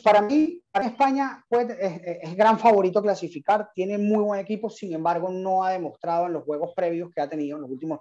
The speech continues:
dos, tres juegos que ha hecho, no ha demostrado ser un, un, un muy contundente. Yo, parece mentira, aunque son países que se escriben muy parecidos, pero so-, pero son diferentes, yo creo que a Suiza, a Suecia le pasa exactamente lo mismo que Suiza.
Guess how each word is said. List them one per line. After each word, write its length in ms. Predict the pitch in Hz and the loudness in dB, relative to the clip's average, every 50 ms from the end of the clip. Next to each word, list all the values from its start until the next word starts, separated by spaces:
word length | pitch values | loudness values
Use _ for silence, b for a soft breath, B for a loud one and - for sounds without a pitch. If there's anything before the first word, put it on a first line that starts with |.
| _ - | _ 0
dos, 220 | 160 160 151 156 | 0 2 0 -2
tres 120 | - 156 147 | -8 -4 0
juegos 220 | 160 160 160 160 | 2 2 2 2
que 100 | - 160 | 0 0
ha 80 | 151 151 | 0 0
hecho, 280 | 151 - - 160 165 B B B B B _ - | 0 -4 -6 -8 -10 B B B B B _ -2
no 120 | 165 160 | 0 0
ha 60 | 156 | 2
demostrado 440 | 160 156 151 147 - - 151 151 156 | 0 0 -2 -4 -2 0 0 0 0
ser 200 | 156 - 175 165 | 2 2 2 2
un, 120 | 165 170 160 | 2 2 -2
un, 280 | 156 165 165 156 - | -4 -6 -6 -6 -6
un 320 | 170 180 175 156 - - - - | -4 -4 -4 -4 -6 -8 -10 -4
muy 260 | 175 175 190 185 170 | -2 0 0 0 0
contundente. 920 | 175 - 180 165 160 165 - 156 147 135 147 143 127 123 117 113 - - _ _ _ B B B B B B B _ - 143 | 0 0 0 0 -2 -4 -6 -6 -6 -4 -6 -6 -6 -8 -10 -14 -18 -20 _ _ _ B B B B B B B _ -8 -2
Yo, 640 | 160 190 208 220 226 233 233 226 - - - - - | 2 2 4 4 4 4 4 2 0 -4 -8 -6 -4
parece 260 | 185 175 170 - 254 | -4 -2 -2 -2 -2
mentira, 440 | 196 160 175 202 202 165 147 139 143 | -2 -2 -2 -2 0 2 2 2 2
aunque 640 | 151 151 143 - _ _ _ 147 135 - 160 151 | 0 -2 -4 -8 _ _ _ -8 -8 -8 -10 -16
son 260 | - - - 165 175 170 | -10 -6 -4 -4 0 2
países 380 | 214 214 220 226 214 254 - | 4 4 4 4 2 2 2
que 80 | 226 196 | 0 0
se 100 | 170 165 | -2 -4
escriben 380 | 160 - 165 185 220 226 214 | -4 -4 -4 -2 -2 -2 -2
muy 140 | 214 220 226 | 0 -2 -2
parecidos, 520 | 220 226 214 202 175 - - 190 208 220 214 | 0 0 -2 -2 -4 -6 -6 -4 -4 -4 -4
pero 160 | 208 185 160 151 | -4 -6 -6 -6
so-, 240 | - 170 - - _ | -6 -10 -12 -14 _
pero 140 | - 147 143 | -12 -10 -8
son 160 | - 160 175 | -6 -6 -6
diferentes, 680 | 208 170 - 170 165 170 170 165 190 214 220 - b b b b b b b b _ - | -2 0 2 2 2 2 0 -2 -4 -6 -8 -8 b b b b b b b b _ -10
yo 180 | 156 147 180 175 | -4 -2 2 4
creo 160 | 196 220 226 | 6 6 6
que 80 | - - | 4 2
a 60 | 202 | 2
Suiza, 400 | - 220 220 220 220 202 180 175 | 4 6 8 8 6 6 4 0
a 60 | 160 | 0
Suecia 500 | - - 214 220 220 220 - 220 226 220 | 0 2 0 0 2 2 2 2 2 2
le 80 | 196 180 | 2 0
pasa 220 | 170 165 180 190 | -2 -4 -4 -6
exactamente 460 | - 202 196 - 196 196 196 196 202 | -8 -8 -6 -6 -4 -4 -4 -4 -4
lo 100 | 190 170 | -4 -4
mismo 200 | 156 160 175 175 | -4 -6 -6 -6
que 80 | 165 - | -8 -8
Suiza. 400 | - 160 165 151 - - - | -6 -8 -8 -10 -10 -16 -20